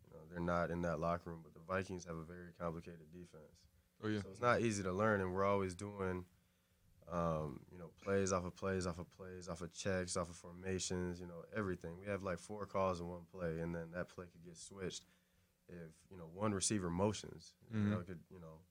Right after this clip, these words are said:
Speaker 1: add a whole bunch of other stuff to it. So, I mean, it wasn't an easy thing to learn, but once you learn it, you know, it's pretty, you know, it's pretty, uh, easy to, you know, go off of. But, I mean, it took me a while to learn it, and,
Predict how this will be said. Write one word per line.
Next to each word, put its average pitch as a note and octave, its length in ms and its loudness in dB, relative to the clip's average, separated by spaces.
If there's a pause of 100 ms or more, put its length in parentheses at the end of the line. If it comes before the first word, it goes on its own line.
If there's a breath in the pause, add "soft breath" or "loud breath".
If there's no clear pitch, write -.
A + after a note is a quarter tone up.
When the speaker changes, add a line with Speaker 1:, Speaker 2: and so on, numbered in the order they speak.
(560)
Speaker 1:
add F#2+ 100 8
a F2+ 40 6
whole G2 120 4
bunch F#2+ 200 2
of G#2+ 60 8
other A2 140 6
stuff F2+ 260 2
to F#2 200 0
it. F2 60 -2
So, G2 180 4
I - 20 4
mean, G2+ 180 4
it G#2+ 80 4
wasn't A2+ 300 4
an F#2+ 100 2
easy G2+ 280 4
thing G#2 260 0
to F2 60 2
learn, F#2+ 280 4
but F2+ 60 0
once G#2+ 240 0
you G2 100 -2
learn F2+ 260 0
it, D#2+ 120 0
you F2 80 -4
know, E2+ 100 -8
it's E2+ 100 -16
pretty, F#2 360 0 (760)
you G2 60 -18
know, F2+ 60 -12
it's F2 100 -14
pretty, F2 440 0
uh, D#2+ 280 2 (180)
easy F2+ 240 -14
to, E2 360 -14
you F2 60 -16
know, D2+ 240 -16 (500)
go F2+ 180 -6
off E2 280 2
of. E2 140 -12
But, F2 140 -14
I F#2 40 -2
mean, G2+ 120 2
it G#2 100 2
took G#2 180 2
me G2+ 100 2
a F#2 60 2
while F#2 220 4
to E2+ 60 2
learn E2+ 240 2
it, E2 100 -2
and, E2+ 220 -2